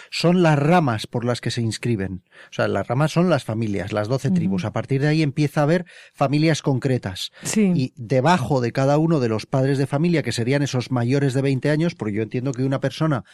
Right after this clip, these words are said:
Speaker 1: en aquella época mayor de veinte años no solamente podía ir al ejército, es que ya era un hombre probablemente, casi seguro, casado y con hijos.
Speaker 2: Claro.
Speaker 1: ¿No?
Speaker 2: Ujú.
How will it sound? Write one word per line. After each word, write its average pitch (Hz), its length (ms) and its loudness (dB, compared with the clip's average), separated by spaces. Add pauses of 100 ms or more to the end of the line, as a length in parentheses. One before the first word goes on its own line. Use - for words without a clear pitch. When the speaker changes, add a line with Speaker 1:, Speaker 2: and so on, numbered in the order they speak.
(120)
Speaker 1:
en 110 140 -4
aquella 127 360 0
época 127 380 -4 (260)
mayor 110 360 0
de 135 80 0
veinte 135 320 2
años 165 320 0 (260)
no 135 100 0
solamente 131 420 0
podía 110 240 0
ir 107 80 0
al 104 80 0
ejército, 131 420 -4
es 127 120 -4
que 135 140 0
ya 139 160 4
era 139 140 2
un 139 100 2
hombre 147 260 2
probablemente, 139 680 0 (220)
casi 135 240 -2
seguro, 135 400 0 (180)
casado 123 400 0
y 165 60 0
con 156 160 0
hijos. 151 420 -4 (220)
Speaker 2:
Claro. 165 400 0 (160)
Speaker 1:
¿No? 127 160 2
Speaker 2:
Ujú. 202 300 4